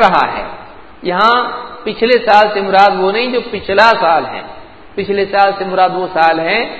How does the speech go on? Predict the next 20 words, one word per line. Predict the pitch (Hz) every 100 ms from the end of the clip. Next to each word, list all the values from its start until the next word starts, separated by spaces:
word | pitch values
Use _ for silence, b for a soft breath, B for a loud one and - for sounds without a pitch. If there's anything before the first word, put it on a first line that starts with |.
| - - 170
جو | 190 214
اب | 226 -
ختم | 226 240 214 170
ہونے | 156 135
میں | 117 104
ہے۔ | 104 - - - - - 185
التی | 214 220 208 214 185
انتہت | 190 202 208 254 - - - - 208
لأن | 170 202 233 226 214
یوم | 202 196 196
عرفہ | 240 208 208 202 180
فی | 175 - 202
آخر | 220 202 196 170
شہر | 202 202 220 196
من | 180
العام، | 123 143 147 110 - - - - 180
اس | -
لیے | 202 190
کہ | 190 180
عرفہ | 202 220